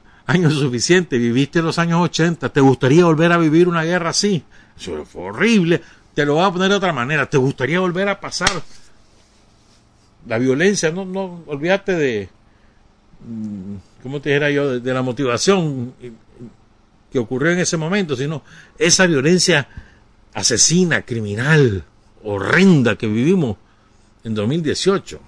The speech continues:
¿Alguien no quiere volver a pasar eso? ¿Verdad que no?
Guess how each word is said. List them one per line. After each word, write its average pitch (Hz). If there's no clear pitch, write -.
¿Alguien 170
no 120
quiere 202
volver 147
a 185
pasar 220
eso? -
¿Verdad 92
que 120
no? 151